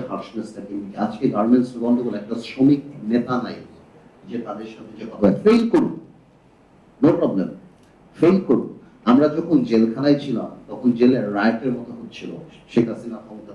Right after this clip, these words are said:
থেকে যাওয়ার পরে। জেলার এসে আমাকে, অ্যানি, অ্যানি চৌধুরী আর আমিনুলকে নিয়ে গেছে, "পার্থ ভাই, আপনারা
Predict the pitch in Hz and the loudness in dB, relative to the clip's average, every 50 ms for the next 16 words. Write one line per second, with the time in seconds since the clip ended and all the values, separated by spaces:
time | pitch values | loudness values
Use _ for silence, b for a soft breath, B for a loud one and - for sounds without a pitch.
0 | - 107 98 98 98 101 101 98 - - - - - - - b b b b b | -12 -10 -10 -8 -6 -4 -4 -4 -6 -8 -10 -12 -12 -14 -18 b b b b b
1 | b b b b 107 107 131 143 151 175 165 147 - 143 143 131 - - 151 139 | b b b b 0 4 4 6 6 6 6 4 4 2 2 2 2 2 2 2
2 | 123 117 - 120 120 120 131 131 135 - 139 135 131 131 - - - - - 110 | 2 2 2 2 4 4 4 2 2 2 2 2 2 2 0 -6 -10 -6 0 2
3 | 117 123 131 127 117 - - - 117 127 131 123 123 135 135 127 127 - - 135 | 4 4 4 4 2 0 0 0 4 4 4 4 4 4 2 2 2 -2 0 2
4 | 135 131 127 123 110 110 110 98 - 107 120 135 135 135 127 123 123 - 135 123 | 2 2 4 4 2 4 2 2 4 4 4 4 4 2 -2 -6 -4 2 4 4
5 | 120 127 127 123 113 110 - - - - - - - 135 135 127 110 - - - | 6 6 6 4 2 0 -2 -6 -8 -8 -10 -10 -6 -4 -2 -2 -2 -2 -2 -4
6 | - - - 123 117 107 107 | -4 -2 2 4 4 4 2